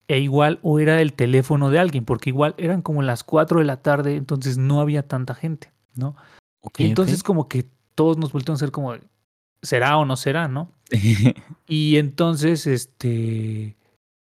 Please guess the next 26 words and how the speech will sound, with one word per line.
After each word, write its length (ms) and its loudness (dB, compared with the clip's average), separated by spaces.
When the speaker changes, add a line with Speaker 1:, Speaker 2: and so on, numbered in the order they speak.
Speaker 1:
pues, 640 0
como 260 -6
que 140 -4
sí, 280 -2
como 220 0
que 120 -6
no, 240 -2
pues, 160 -6
se-, 200 -6
seguimos 360 -2
viendo 200 -2
la 140 0
película 260 -2
y 20 0
ya 80 2
después 280 -2
como 240 -6
que 120 -12
alguien 240 -4
así, 320 -8
este, 640 -16
no 80 -12
sé, 220 -10
como 240 -12
que 200 -12
el, 180 -12